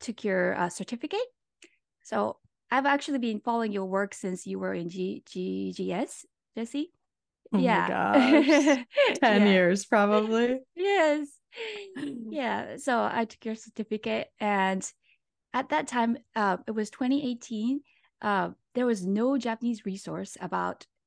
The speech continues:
Speaker 1: pregnancy and exercise. There were, but it was really, um, outdated.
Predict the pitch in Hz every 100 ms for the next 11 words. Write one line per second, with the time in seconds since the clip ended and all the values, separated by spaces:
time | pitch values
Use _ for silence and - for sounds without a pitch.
0 | _ - 190 208 226 - 285 320 _ 190
1 | 185 185 - 190 - 175 196 - - _
2 | _ _ - 269 254 349 415 - 226 208
3 | 247 233 202 - _ 226 185 214 214 196
4 | 175 - _ _ _ 202 196 175 - 214
5 | 233 240 233 180